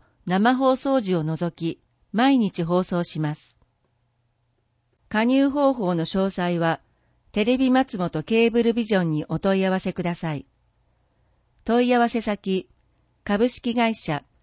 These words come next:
テレビ松本ケーブルビジョン、フリーダイヤル、零一二零四零一零零八。七月のテレビ広報プログラム、テレビ松本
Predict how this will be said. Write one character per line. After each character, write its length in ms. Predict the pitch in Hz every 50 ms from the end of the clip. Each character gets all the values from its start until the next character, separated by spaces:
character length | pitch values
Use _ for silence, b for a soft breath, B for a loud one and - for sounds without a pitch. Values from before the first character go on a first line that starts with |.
| _ _ _ _ _ -
テ 80 | 208 214
レ 140 | 226 247 247
ビ 100 | 262 247
松 300 | 247 247 247 - 220 175
本 240 | 165 156 - 151
ケ 240 | - - 214 214 220
ー 40 | 214
ブ 120 | 208 220
ル 100 | 202 208
ビ 140 | 190 214 196
ジ 100 | 175 175
ョ 80 | 151 139
ン、 120 | 135 - _ _ _ _ _ _ _ _ _ _ _ _
フ 160 | _ - 208
リ 220 | 220 240 247 254 247
ー 20 |
ダ 140 | 233 247 240
イ 100 | 226 196
ヤ 140 | 175 160 151
ル、 200 | 147 143 - - _ _ _ _ _ _ _ _ -
零 320 | 175 202 233 240 247 254
一 240 | 262 247 - - 175
二 260 | 165 175 180 180 180
零 360 | 175 180 180 165 143 131 - _ _ _ _ _ _ _ _ -
四 340 | 180 208 220 226 226 220
零 380 | 208 220 214 190 151 123 - _ _ _ _ _ -
一 300 | 190 180 - - 240 247
零 200 | 254 247 220 175
零 220 | 160 180 185 190
八。 440 | 180 180 180 - - - 135 127 - _ _ _ _ _ _ _ _ _ _ _ _ _ _ _ _ _ _ _ _ _ _ _ _ _ _ _ _ _ _ _ _ _ _ _ _ _ _ _ _ _ _ _ _ _ _
七 300 | - - - - 262 254
月 320 | 247 254 247 - - 240
の 220 | 233 226 190 - _ _ _ _
テ 120 | - 214 220
レ 120 | 247 262 240
ビ 80 | 262 247
広 300 | - 269 262 254 254 214
報 200 | 202 185 170 151
プ 160 | - - 185
ロ 120 | 196 202 196
グ 100 | 202 196
ラ 120 | 180 165
ム、 240 | 143 143 143 139 - _ _ _ _ _ _ _ _ _ _ -
テ 100 | - 208
レ 140 | 208 247 240
ビ 140 | 262 254 240
松 260 | 247 247 247 - 180
本 340 | 170 156 - - 143 143